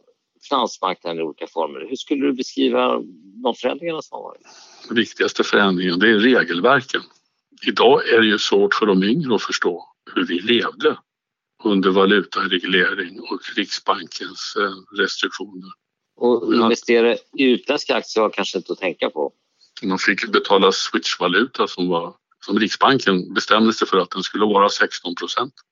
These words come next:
Speaker 2: Det fanns ju en liten utlandsfond som hette Scandifond, om jag kommer ihåg det rätt, med bara utländska aktier som Björn Karlsson var ansvarig för. Och, eh, det byggde ju på att S E banken hade då en ganska stor andel utav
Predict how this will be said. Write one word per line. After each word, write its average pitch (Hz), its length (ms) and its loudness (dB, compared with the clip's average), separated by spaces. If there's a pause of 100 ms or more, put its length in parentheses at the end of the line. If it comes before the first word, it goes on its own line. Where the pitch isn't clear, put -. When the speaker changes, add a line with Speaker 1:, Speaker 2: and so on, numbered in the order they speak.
(320)
Speaker 2:
Det - 80 -10
fanns 117 300 2
ju - 20 2
en 123 60 8
liten 120 300 4
utlandsfond 92 600 0
som 98 140 -2
hette 90 180 -2
Scandifond, - 1300 -4
om 87 100 -2
jag 90 120 -4
kommer 90 200 -8
ihåg 90 260 -6
det 90 60 -8
rätt, - 220 -8
med - 120 -12
bara 95 240 2
utländska - 480 -4
aktier - 340 -6
som 90 300 -10 (240)
Björn 98 200 2
Karlsson 95 400 2
var 92 100 0
ansvarig 90 420 -8
för. - 140 -14 (580)
Och, - 380 -4
eh, 98 180 6 (760)
det - 80 -6
byggde 117 340 0
ju 117 100 4
på 95 380 0 (160)
att 92 100 -10 (640)
S - 200 -6
E 139 40 2
banken 131 500 0
hade 110 360 -2
då 101 220 -8
en 104 80 -4
ganska 107 320 -2
stor 135 440 0
andel 95 480 0
utav 92 320 -4